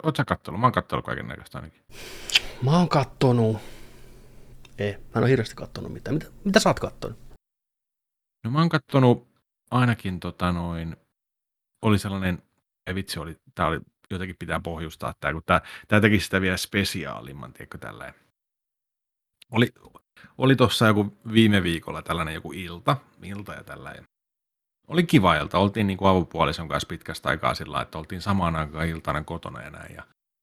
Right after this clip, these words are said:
Speaker 1: ja tota noin, niin sitten lähdettiin viemään koiraa tossa iltalenkille yhdessä ja sitten oltiin sillä lailla, että hei, katsotaan joku leffa. Ja sitten tota,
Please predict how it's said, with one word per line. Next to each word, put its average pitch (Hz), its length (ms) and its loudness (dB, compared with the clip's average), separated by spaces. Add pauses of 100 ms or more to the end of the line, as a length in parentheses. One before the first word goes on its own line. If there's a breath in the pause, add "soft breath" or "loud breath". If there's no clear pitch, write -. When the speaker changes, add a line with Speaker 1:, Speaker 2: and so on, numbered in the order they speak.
(720)
Speaker 1:
ja 85 140 -12
tota 85 240 -8
noin, 82 220 -8
niin 85 140 -14 (1120)
sitten - 160 -8
lähdettiin 135 320 2
viemään 110 300 6
koiraa 90 560 8
tossa 80 340 -8 (100)
iltalenkille 85 760 -2
yhdessä 87 500 -10
ja - 60 -14 (300)
sitten - 220 -8
oltiin 101 200 -6
sillä 98 120 -10
lailla, 95 60 -4
että - 120 -8
hei, 120 80 -4
katsotaan 143 380 2
joku 95 200 -2
leffa. 90 380 -2 (960)
Ja 95 60 -6
sitten 104 300 0
tota, 92 280 -2